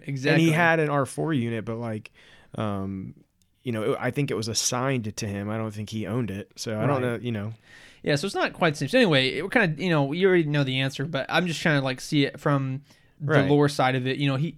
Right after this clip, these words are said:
Speaker 2: he's, he's just trying to, like, be like, "What do I tell him? What do I don't tell him?" Because, like, the, my whole life to this point has been not even interact with him, make sure he doesn't even know I exist type thing.
Speaker 1: Right, right.
Speaker 2: So there's that. Now, to speak to Vader, right? You say Vader.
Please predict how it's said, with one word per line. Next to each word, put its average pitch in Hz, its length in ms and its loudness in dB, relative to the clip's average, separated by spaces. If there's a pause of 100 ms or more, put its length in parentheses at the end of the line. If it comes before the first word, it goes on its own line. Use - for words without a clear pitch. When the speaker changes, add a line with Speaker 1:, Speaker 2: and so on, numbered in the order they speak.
(100)
Speaker 2:
he's, 156 520 -4
he's 143 300 -4
just - 320 -8
trying 156 280 0
to, 131 80 -6
like, 127 160 -4
be 143 80 -6
like, 131 200 -8 (380)
"What 151 200 2
do 185 100 2
I 160 60 4
tell 147 240 2
him? 139 80 2
What 139 60 2
do 135 60 0
I 131 80 0
don't 131 280 -2
tell 131 220 -2
him?" 131 60 -2
Because, 127 280 0
like, 143 100 -4
the, - 80 -2
my 131 140 -2
whole 147 140 2
life 139 200 0
to 143 80 -6
this 151 100 -6
point 135 220 -4
has 123 100 -6
been 127 200 -4
not 127 240 -8 (300)
even 139 220 -4
interact 131 360 -2
with 135 80 0
him, 127 100 -4
make 135 140 -2
sure 139 140 -4
he 139 120 -2
doesn't 127 180 -2
even 123 100 -4
know 123 80 -6
I 110 80 -10
exist 113 360 -10
type - 220 -18
thing. 107 300 -14
Speaker 1:
Right, 101 260 -6 (120)
right. 98 160 -10 (120)
Speaker 2:
So 190 120 2
there's 185 140 6
that. 151 200 8
Now, 143 160 0
to 151 120 -6
speak 220 300 -4
to 160 280 0 (100)
Vader, 139 560 -2 (100)
right? 127 280 -4
You 139 160 -8
say 139 220 -4
Vader. 139 420 0